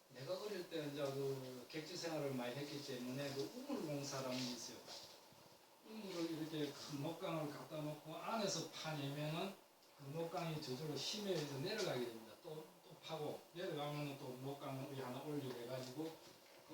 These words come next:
우물 판 그 공법으로, 어, 하면 되지 않느냐 해가 이제 제가 그때 이제 등산 현장으로 내려가가지고 그 성공을 해가지고 그게 붐이 나가지고 이제 올라오지 못하고 서울로 올라오지 못하고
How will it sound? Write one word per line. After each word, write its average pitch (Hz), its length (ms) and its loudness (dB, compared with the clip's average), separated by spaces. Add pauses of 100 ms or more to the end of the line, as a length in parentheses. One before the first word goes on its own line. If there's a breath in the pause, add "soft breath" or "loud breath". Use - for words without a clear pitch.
(120)
우물 156 300 -4
판 131 180 -4 (140)
그 156 720 4
공법으로, 160 600 0
어, - 760 -10 (120)
하면 139 280 -2
되지 147 220 4
않느냐 131 360 0
해가 113 420 -6
이제 107 140 -12
제가 127 300 -8
그때 - 300 -4
이제 123 200 -2 (400)
등산 143 340 -4
현장으로 123 600 -2
내려가가지고 117 920 -2 (880)
그 - 100 -12
성공을 127 500 -2
해가지고 107 460 -8 (640)
그게 180 280 -2
붐이 202 380 2
나가지고 135 680 2
이제 123 120 -2
올라오지 139 500 4
못하고 123 560 -6
서울로 131 420 -2
올라오지 120 320 -2
못하고 113 420 -10